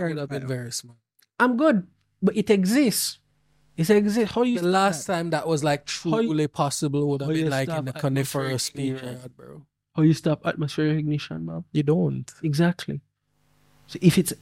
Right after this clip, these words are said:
Speaker 1: at all a possibility, would you push
Speaker 2: Let me
Speaker 1: the
Speaker 2: tell
Speaker 1: button?
Speaker 2: you something. I was, I was,
Speaker 1: I ain't pushing it.
Speaker 2: I was, because I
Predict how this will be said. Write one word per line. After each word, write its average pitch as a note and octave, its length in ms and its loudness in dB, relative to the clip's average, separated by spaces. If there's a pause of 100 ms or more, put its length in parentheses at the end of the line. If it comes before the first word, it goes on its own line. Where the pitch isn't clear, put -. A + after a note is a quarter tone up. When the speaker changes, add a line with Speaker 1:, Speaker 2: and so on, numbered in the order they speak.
(100)
Speaker 1:
at - 240 -2
all E3+ 280 2
a D#3+ 80 0
possibility, D3 600 -2
would C#3 200 0
you D3+ 120 4
push G3 200 0
Speaker 2:
Let D#3+ 80 -4
me F#3 60 2
Speaker 1:
the A#3 60 0
Speaker 2:
tell F3+ 100 4
Speaker 1:
button? C3+ 60 2
Speaker 2:
you C3 60 0
something. A#2 260 -8
I D3 120 2
was, E3 400 2
I D#3 100 -2
was, E3 240 -4
Speaker 1:
I - 40 2
ain't B3+ 200 0
pushing C#3 360 -4
it. F#3+ 140 -4 (520)
Speaker 2:
I D3 60 2
was, D3 460 0
because E3 320 2
I D#3 120 0